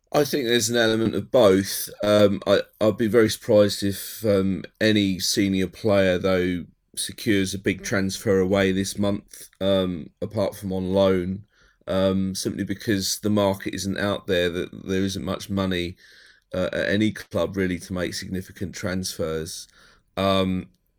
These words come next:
I think you have to bear in mind that Tony Rudiger is a, an influential voice, seen as a, a leader in the dressing room,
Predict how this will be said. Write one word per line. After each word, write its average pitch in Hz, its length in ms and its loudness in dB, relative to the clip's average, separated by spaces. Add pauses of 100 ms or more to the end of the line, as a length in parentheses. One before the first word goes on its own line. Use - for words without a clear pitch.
(120)
I 98 120 4
think 101 260 -2
you 95 160 0
have 95 220 -4
to 92 80 -8
bear 95 260 4
in 95 100 0
mind 92 420 0
that 90 180 -4 (580)
Tony 95 220 -2
Rudiger 95 720 2
is 98 300 2
a, 92 160 0 (120)
an 95 60 0
influential 104 640 -2
voice, 120 800 -2 (280)
seen 117 440 0
as 98 180 -2
a, 87 260 0
a 98 120 0
leader 104 580 2 (460)
in 101 180 0
the 95 80 -2
dressing 95 460 -4
room, 104 400 -2